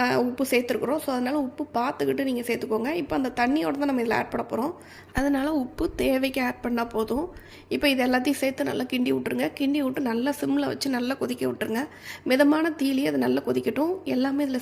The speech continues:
சேர்த்தாச்சு. So, இனிமே எதுவும் சேர்க்க தேவையில்லை. அப்படியே நீங்க சிம்ல விட்டு டிஸ்டர்ப் பண்ணாம விட்டுருங்க. நடுவுல நடுவுல கிண்டி விட்டுக்கோங்க.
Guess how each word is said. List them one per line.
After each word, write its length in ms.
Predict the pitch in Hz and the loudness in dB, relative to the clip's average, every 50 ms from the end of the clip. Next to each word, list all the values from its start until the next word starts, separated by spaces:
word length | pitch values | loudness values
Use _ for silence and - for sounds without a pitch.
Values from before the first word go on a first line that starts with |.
| - 262 | 0 -2
சேர்த்தாச்சு. 420 | 254 254 - 254 254 - 302 285 - | -2 0 0 -2 -2 -2 -2 -2 0
So, 100 | 285 269 262 | 0 2 2
இனிமே 260 | 254 269 277 285 285 254 | 2 2 2 4 2 2
எதுவும் 200 | 254 262 277 - 247 | 0 -2 -2 0 -2
சேர்க்க 220 | 240 240 - - - | 0 0 0 0 0
தேவையில்லை. 380 | 240 233 240 233 220 208 233 302 - - - - - - - - 254 247 | 0 0 2 2 2 2 0 0 -2 -8 -14 -16 -18 -16 -8 -2 -2 2
அப்படியே 220 | 247 - 285 320 311 294 | 4 4 4 4 4 2
நீங்க 140 | 262 254 - 269 | 2 2 2 2
சிம்ல 260 | 269 277 294 277 247 | 4 4 4 4 2
விட்டு 160 | 233 311 269 262 | 2 2 0 0
டிஸ்டர்ப் 280 | 247 - - 269 - 247 | 0 0 -2 -2 0 0
பண்ணாம 260 | 240 233 247 269 254 | 2 2 2 2 0
விட்டுருங்க. 360 | 240 - 208 202 208 208 214 277 311 - - - - - - - 277 | -2 -2 -2 0 0 0 0 0 -2 -4 -10 -16 -18 -12 -4 0 2
நடுவுல 240 | 269 294 339 339 311 269 | 2 4 4 4 4 2
நடுவுல 220 | 254 254 302 320 - | 2 2 0 0 0
கிண்டி 180 | 277 254 254 262 240 | 0 2 2 0 0
விட்டுக்கோங்க. 420 | 233 - - - - - - - | -2 -4 -4 -4 -4 -4 -4 -4